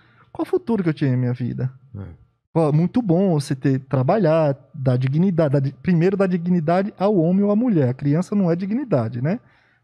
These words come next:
Speaker 1: Não, a criança não tem que trabalhar, mas enfim, tem que estudar. E aí sai daquela situação e, poxa, eu fiz graduação, fiz mestrado, doutorado, depois de P H D fiz três pós-doutorado,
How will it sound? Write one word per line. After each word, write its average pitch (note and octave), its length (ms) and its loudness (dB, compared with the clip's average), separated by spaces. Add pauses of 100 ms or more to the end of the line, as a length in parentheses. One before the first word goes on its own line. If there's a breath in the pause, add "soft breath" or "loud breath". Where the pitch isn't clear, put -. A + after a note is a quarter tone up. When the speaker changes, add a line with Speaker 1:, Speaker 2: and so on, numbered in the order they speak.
Speaker 1:
Não, C#3 160 2
a C3 80 0
criança D3+ 280 0
não F#3 100 2
tem G#3 140 0
que G#3 80 -4
trabalhar, G#3 460 2
mas B2 180 -2
enfim, D#3+ 360 0 (600 soft breath)
tem D3+ 120 -2
que C#3+ 60 -10
estudar. D#3 500 -2 (340 soft breath)
E F#3 80 2
aí A#3 80 2
sai D4+ 220 -2
daquela B3+ 300 0
situação G#3+ 680 0 (640 soft breath)
e, E4+ 60 -12
poxa, F3+ 300 -2
eu - 20 -2
fiz E3 160 -6
graduação, E3 720 0 (380 soft breath)
fiz D3 220 -2
mestrado, D3+ 600 -2 (480)
doutorado, C#3 720 0 (100)
depois E3+ 280 0
de - 60 -12
P F#3 80 2
H E3+ 140 0
D D#3 140 -2
fiz - 180 -12
três F#3+ 300 -2
pós-doutorado, D#3+ 720 -2